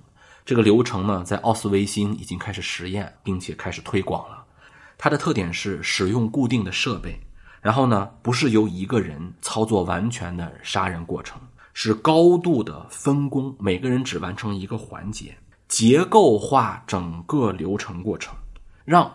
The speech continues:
行动的对象啊，其实就是被害的犹太人，和实施者之间啊，其实就是杀人者，他们是换了一些词汇啊。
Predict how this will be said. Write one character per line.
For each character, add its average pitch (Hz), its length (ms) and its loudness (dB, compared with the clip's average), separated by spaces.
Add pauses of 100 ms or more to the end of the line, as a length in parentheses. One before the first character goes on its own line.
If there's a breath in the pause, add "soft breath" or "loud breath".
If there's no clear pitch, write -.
行 139 400 2
动 175 160 8
的 107 80 6
对 123 180 4
象 123 220 0
啊， 98 140 -10
其 101 160 -12
实 98 60 -14
就 101 80 -8
是 92 100 -10
被 104 180 -6
害 98 220 -6
的 85 100 -14
犹 85 80 -10
太 - 160 -10
人， 64 220 -18 (400 loud breath)
和 131 260 4
实 196 400 4
施 214 260 4
者 110 200 2
之 110 160 0
间 104 220 2
啊， - 140 -10
其 - 140 -14
实 95 60 -8
就 95 100 -8
是 - 80 -14
杀 95 140 -8
人 90 140 -12
者， 90 120 -14
他 - 140 -12
们 98 80 -8
是 101 60 -10
换 113 200 -4
了 92 60 -8
一 87 40 -12
些 85 120 -10
词 - 180 -10
汇 107 200 -6
啊。 - 180 -16